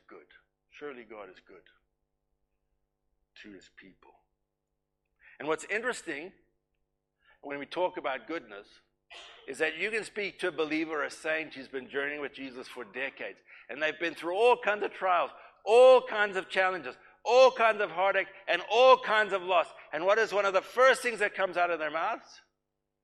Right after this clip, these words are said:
"God has been good. God has been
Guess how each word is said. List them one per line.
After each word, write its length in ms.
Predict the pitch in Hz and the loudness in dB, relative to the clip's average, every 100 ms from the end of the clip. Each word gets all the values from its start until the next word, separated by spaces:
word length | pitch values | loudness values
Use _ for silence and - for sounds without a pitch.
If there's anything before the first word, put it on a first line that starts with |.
| _ _ _ - - _ _ _ _ _ _ - | _ _ _ -20 -20 _ _ _ _ _ _ -14
"God 260 | - 104 | -10 -10
has 120 | 98 | -12
been 200 | - 98 | -20 -20
good. 240 | 90 95 - _ _ _ _ _ _ _ _ _ _ _ _ _ _ _ _ - | -20 -20 -20 _ _ _ _ _ _ _ _ _ _ _ _ _ _ _ _ -20
God 220 | - - | -20 -20
has 100 | - | -20
been 200 | - - | -20 -20